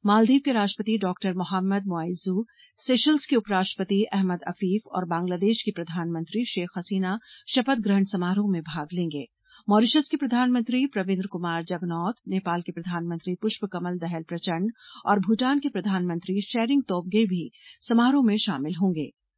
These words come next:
प्रधानमंत्री नरेंद्र मोदी के लगातार तीसरे कार्यकाल के शपथ ग्रहण समारोह में भाग लेने के लिए नेताओं की ये यात्रा भारत द्वारा अपने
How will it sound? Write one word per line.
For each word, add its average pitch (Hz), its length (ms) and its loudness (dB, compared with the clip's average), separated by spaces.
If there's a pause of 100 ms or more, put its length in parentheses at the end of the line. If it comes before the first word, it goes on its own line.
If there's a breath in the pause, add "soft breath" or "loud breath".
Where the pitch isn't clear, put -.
(160)
प्रधानमंत्री 285 560 6
नरेंद्र 240 280 2
मोदी 208 280 2
के 262 140 0
लगातार 185 440 -2
तीसरे 269 440 -2
कार्यकाल 170 480 -4
के 196 140 -2
शपथ 196 360 -6
ग्रहण 180 200 -2
समारोह 165 480 -4
में 175 180 -2 (380)
भाग 240 260 2
लेने 196 260 0
के 180 120 -4
लिए 175 340 0 (320 loud breath)
नेताओं 240 360 4
की 254 240 2
ये 170 60 -2
यात्रा 185 380 -2
भारत 185 340 -4
द्वारा 170 340 -4
अपने 180 360 -4